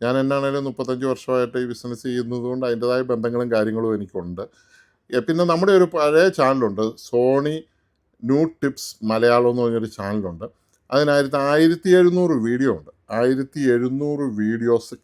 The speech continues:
കംപ്ലീറ്റ് ടി വി സർവീസിങ് അങ്ങനെയുള്ള കാര്യങ്ങളാണ് മൊത്തം ഇട്ടിരിക്കുന്നത്. ഞാൻ ഇത് എപ്പോഴും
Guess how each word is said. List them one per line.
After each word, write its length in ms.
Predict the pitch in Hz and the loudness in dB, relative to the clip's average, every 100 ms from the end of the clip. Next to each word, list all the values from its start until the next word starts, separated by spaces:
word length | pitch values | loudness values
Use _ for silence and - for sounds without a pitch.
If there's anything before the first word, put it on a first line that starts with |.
| - | -2
കംപ്ലീറ്റ് 720 | 113 123 139 139 143 - - - _ _ _ _ _ | -2 -2 -2 2 2 2 -8 -18 _ _ _ _ _
ടി 100 | 117 131 | -4 -2
വി 120 | 151 156 | -2 0
സർവീസിങ് 600 | 123 110 110 110 104 95 - _ _ _ _ _ | 0 0 -2 -4 -6 -6 -12 _ _ _ _ _
അങ്ങനെയുള്ള 400 | 110 131 143 131 123 | -2 0 2 2 4
കാര്യങ്ങളാണ് 580 | 117 117 123 120 107 | 4 2 0 0 -2
മൊത്തം 360 | 107 104 - 123 | -2 -4 -2 -2
ഇട്ടിരിക്കുന്നത്. 500 | 107 92 82 85 - _ _ _ _ - | -2 -8 -10 -12 -20 _ _ _ _ -4
ഞാൻ 200 | 139 180 | 2 4
ഇത് 160 | 180 160 - 139 | 4 0 0 -4
എപ്പോഴും 440 | - - 160 170 | -4 -2 0 0